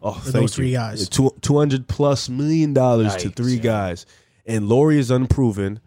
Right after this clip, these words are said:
Speaker 1: Jared Allen is Jared Allen. And then Kevin Love is probably cooked right now. At this, for Cleveland, at least, he's cooked at this point. So I think,
Speaker 3: You
Speaker 1: you
Speaker 3: don't
Speaker 1: know,
Speaker 3: think Lauri's good? Just a question.
Speaker 1: No, I said unproven.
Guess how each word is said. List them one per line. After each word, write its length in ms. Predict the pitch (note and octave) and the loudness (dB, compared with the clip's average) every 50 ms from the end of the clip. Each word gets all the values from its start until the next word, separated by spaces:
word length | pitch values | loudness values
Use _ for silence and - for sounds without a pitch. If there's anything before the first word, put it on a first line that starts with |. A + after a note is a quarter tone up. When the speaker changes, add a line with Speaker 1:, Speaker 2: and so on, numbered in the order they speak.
| _ _ _ _ _ _ _ _ _ _ _ _ | _ _ _ _ _ _ _ _ _ _ _ _
Speaker 1:
Jared 320 | G2+ B2 B2+ C#3 C#3 C3+ | -2 0 2 4 4 4
Allen 320 | B2+ A#2+ A#2+ A#2 A2+ A2 A2 | 4 4 4 4 4 4 2
is 160 | A2 G2+ F#2+ | 0 0 0
Jared 320 | G2 A2+ G#2+ G#2 G2+ F#2+ | 0 2 2 2 2 0
Allen. 400 | F#2 F2 E2+ E2+ E2+ E2+ D#2 - - | 0 -2 -4 -4 -6 -8 -10 -10 -8
And 160 | A2 A2 G#2 | -6 -4 -4
then 140 | G#2 G#2 G#2 | -4 -4 -2
Kevin 320 | - C3 A#2+ A2 A2 A2 | 0 0 0 2 2 2
Love 240 | A2 G#2+ G#2 G2+ F#2+ | 4 2 2 0 -2
is 100 | F#2 F2+ | -6 -10
probably 380 | - - A#2+ G2+ F2+ E2+ F2 | -8 -6 -4 -4 -4 -4 -6
cooked 340 | - - - F#2+ D#2+ - - - | -10 -6 -6 -6 -6 -6 -8 -10
right 200 | B1+ A#1 G1+ G#1 | -10 -10 -10 -12
now. 180 | A1+ A1 G#1+ | -14 -14 -12
At 140 | B1+ D#2+ - | -12 -14 -12
this, 120 | - D#2+ - A#2 - | -14 -14 -14 -12 -6
for 140 | - C#3+ D3 | -2 0 2
Cleveland, 520 | C3 - - F3 F3 D#3 A#2 A2+ G#2 F#2+ | 2 4 4 6 4 4 4 4 2 2
at 140 | F2+ F#2+ G2 | 2 2 2
least, 240 | G2+ G#2 G2+ G2 - | 4 2 2 0 0
he's 160 | - A#2+ A2 - | 0 0 -2 0
cooked 320 | - - B2 G2 F2+ - | 0 0 0 0 -2 -4
at 100 | F#2 F2 | -8 -6
this 160 | - F#2 F2+ - | -6 -8 -10 -8
point. 280 | - - F#2 E2+ - - | -8 -6 -6 -6 -6 -4
So 120 | - G#2 | -2 -2
I 60 | A#2+ | 0
think, 280 | - - C3+ A2+ G2+ - | 2 2 0 0 0 -4
Speaker 3:
You 60 | - - _ _ _ | -10 -20 _ _ _
Speaker 1:
you 100 | - C3 | -2 2
Speaker 3:
don't 60 | D3+ - | 2 4
Speaker 1:
know, 80 | A3+ | 4
Speaker 3:
think 160 | - C#3+ B2+ | 2 2 2
Lauri's 220 | B2 B2 B2 A#2 - | 2 2 2 0 0
good? 260 | - A2+ A#2 D3+ D#3 - _ _ | -2 -2 -2 -2 -6 -12 _ _
Just 160 | - G#2 - | -10 -10 -8
a 20 | - | -6
question. 400 | - G2 F2+ - - F#2+ F#2 F#2 - | -6 -6 -6 -4 -6 -8 -8 -8 -4
Speaker 1:
No, 80 | G#2+ G2+ | -4 -2
I 20 | |
said 180 | G#2 - A#2+ G2+ | 0 0 0 0
unproven. 420 | F#2+ F#2 - - G#2+ F2+ F2 D#2+ | 0 -2 -2 -4 -4 -4 -4 -12